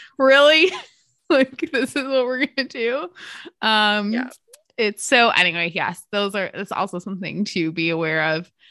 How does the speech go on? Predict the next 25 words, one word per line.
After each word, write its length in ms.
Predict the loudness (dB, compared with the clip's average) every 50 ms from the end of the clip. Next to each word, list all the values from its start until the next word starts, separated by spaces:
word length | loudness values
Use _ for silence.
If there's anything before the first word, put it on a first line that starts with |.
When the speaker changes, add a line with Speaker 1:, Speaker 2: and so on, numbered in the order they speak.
| _ _ _ _ _ _ -4
Speaker 1:
uh, 160 | -2 -2 -2
when 260 | -2 -2 -4 -4 -4
reading 340 | -6 -8 -8 -10 -10 -8 -6
that 120 | -6 -6
book. 180 | -4 -6 -6 -6
And 80 | -6 -6
again, 280 | -4 -4 -4 -4 -2
I 80 | -4 -4
don't 200 | -4 -4 -6 -6
think 160 | -8 -8 -6
we 160 | -6 -6 -4
are 120 | -4 -4 -4
in 160 | -4 -2 -2
the 80 | -2
best 240 | -2 -4 -6 -8 -12
position, 760 | -12 -12 -8 -6 -6 -6 -6 -6 -6 -8 -8 -8 -8 -10 -10 _ -8
uh, 220 | -6 -4 -4 -4
beyond 580 | -4 -2 -2 0 0 0 -2 -2 -4 -6 -6 -10 -4
those 460 | -2 -2 -2 -2 -4 -6 -6 -14 -16 _ _ _ _ _ _ _ _ _ _
very, 540 | -16 -8 -6 -4 -2 -2 -2 -4 -6 -8 -12 -14
uh, 280 | -10 -8 -4 -4 -4 -6 _ _ _ _ _ _ _ _ _ _ _ _ _ _ _ _ _ _ _ _ _ -20
clearly 580 | -8 -4 -2 0 2 4 4 4 4 2 2
bad, 480 | 2 0 0 0 0 0 -2 -2 -6 -8 -4
<laughs> 20 |
uh, 60 | -4